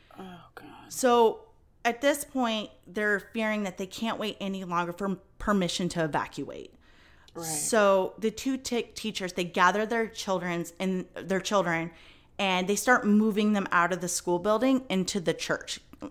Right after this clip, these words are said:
Speaker 2: Like I said, the, the church is a separate building.
Speaker 1: Right.
Speaker 2: On the way out, one of the teachers pulled the alarm. It didn't fucking ring.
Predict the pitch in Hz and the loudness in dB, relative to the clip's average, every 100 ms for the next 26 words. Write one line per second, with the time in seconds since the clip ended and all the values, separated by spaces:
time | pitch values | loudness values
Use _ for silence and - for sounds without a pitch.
0 | - - 196 180 180 185 165 170 - 190 | -18 -8 -2 -2 -2 -4 -2 -4 -2 -2
1 | 185 233 226 180 - - 185 - 185 175 | 2 0 0 -2 -4 -2 2 4 4 2
2 | 156 - 147 117 117 - _ _ - - | -2 -4 -6 -6 -8 -14 _ _ -20 -20
3 | _ _ _ _ _ - 185 160 - - | _ _ _ _ _ -20 -14 -12 -12 -16
4 | - - _ - 220 254 311 247 202 160 | -20 -20 _ 4 6 8 6 4 2 4
5 | 190 226 - - _ _ - - _ - | 2 0 -12 -20 _ _ -20 -20 _ -6
6 | 208 233 254 294 - - 190 233 240 - | 0 2 2 0 -6 -8 -4 -2 -2 -2
7 | - 208 220 214 180 165 156 160 175 220 | 0 2 2 0 0 0 2 2 0 -4
8 | 240 _ _ _ _ _ _ _ _ 233 | -8 _ _ _ _ _ _ _ _ -4
9 | 220 180 - 202 196 208 - _ _ _ | -2 -8 -2 0 0 -2 -6 _ _ _
10 | 202 185 190 180 170 170 107 73 | 0 0 2 2 2 -2 -4 -6